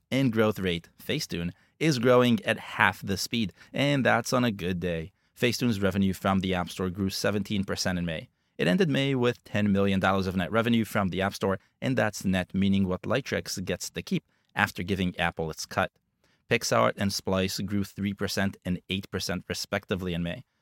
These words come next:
Those rates dropped significantly when compared to earlier in the year, where the numbers were twenty-three percent for Splice and seventeen percent for PicsArt. CapCut is certainly eating their lunch. And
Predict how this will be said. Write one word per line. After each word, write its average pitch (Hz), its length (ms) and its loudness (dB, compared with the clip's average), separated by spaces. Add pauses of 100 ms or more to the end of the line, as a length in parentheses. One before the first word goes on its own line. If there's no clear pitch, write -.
Those 120 220 2
rates 113 240 -2
dropped 98 300 -2
significantly 123 840 -2
when 104 160 2
compared 98 380 -2
to - 140 -6
earlier 147 360 4
in 87 120 0
the 85 100 -4
year, 87 280 -4 (280)
where 131 180 4
the 120 100 4
numbers 101 460 4
were 95 160 0
twenty-three 104 720 -2
percent 92 400 -4
for 85 80 -8
Splice 95 360 -4 (220)
and 127 180 0
seventeen 107 560 0
percent 90 440 -4
for 92 160 -4
PicsArt. - 420 -4 (500)
CapCut - 440 2
is 123 120 0
certainly 110 520 0 (100)
eating 95 300 0
their 87 240 -2
lunch. 87 420 -4 (400)
And 120 240 2